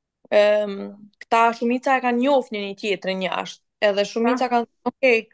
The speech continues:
Speaker 1: hajde po lujm futboll, për shembull, po topin po ja gjejmë veç një, një tjetrit, që mos me lun kërkon tjetër me hi në, në lojë."
Speaker 2: Po tash, e di si,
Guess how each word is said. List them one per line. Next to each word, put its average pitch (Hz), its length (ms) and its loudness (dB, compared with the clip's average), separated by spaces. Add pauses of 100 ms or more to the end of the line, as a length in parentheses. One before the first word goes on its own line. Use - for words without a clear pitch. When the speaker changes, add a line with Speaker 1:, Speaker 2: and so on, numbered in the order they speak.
(100)
Speaker 1:
hajde 247 220 0
po 247 120 -2
lujm 240 380 0 (480)
futboll, 214 460 4
për 220 100 -8
shembull, 269 360 0
po 247 100 0
topin 262 400 2
po 254 100 -2
ja 240 100 2
gjejmë 254 220 -2
veç 247 120 -6
një, 254 140 -2
një 247 100 -6
tjetrit, 160 440 -12 (600)
që 208 100 -4
mos 220 160 -2
me 233 140 4
lun 247 200 4
kërkon 247 400 0
tjetër 247 340 2
me 220 160 -2
hi 214 380 -4
në, 185 800 -4 (500)
në 196 160 2
lojë." 175 380 2 (100)
Speaker 2:
Po 285 220 4
tash, 359 340 0
e 262 100 4
di 339 180 -2
si, 339 220 -6